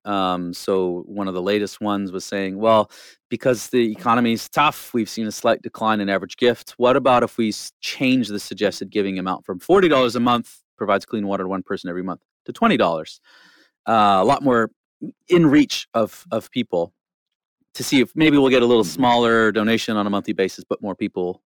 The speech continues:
Speaker 1: possibly will say yes. Decent logic, seems to fit the time, run the experiment, no difference on conversion, slight decline in average gifts. And that's maybe the fifth or sixth gift array experiment that we've run, and none of them have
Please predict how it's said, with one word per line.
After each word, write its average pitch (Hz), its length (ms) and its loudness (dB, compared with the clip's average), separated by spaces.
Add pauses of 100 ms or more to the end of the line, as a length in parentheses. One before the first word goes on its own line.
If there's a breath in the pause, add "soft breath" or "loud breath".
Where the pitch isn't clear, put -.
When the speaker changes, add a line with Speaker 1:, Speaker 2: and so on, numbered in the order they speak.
(120)
Speaker 1:
possibly 98 460 -10
will 95 160 -10
say - 180 -8
yes. - 360 -2 (580 soft breath)
Decent 151 320 0
logic, 117 460 2 (920)
seems 120 260 -2
to - 60 -20
fit - 160 -4
the 101 60 -10
time, 101 440 0 (100)
run 104 180 -4
the 104 80 -2
experiment, 92 680 -6
no 104 180 -4
difference 98 320 -10
on 95 120 -6
conversion, 90 580 -8
slight 92 320 -6
decline 90 500 -6 (400 soft breath)
in 95 120 -8
average - 340 -6
gifts. - 420 -4 (380 soft breath)
And 117 140 0
that's 131 220 0 (100)
maybe 120 340 0
the 110 100 0
fifth - 320 -4
or 110 80 -2
sixth - 540 -6 (120)
gift 120 260 -4
array 120 220 2
experiment 123 560 -2
that 117 160 -2
we've 123 200 -2
run, 127 220 2
and 98 140 -2
none 101 160 0
of 95 120 -4
them 92 540 -6 (120)
have 92 380 -8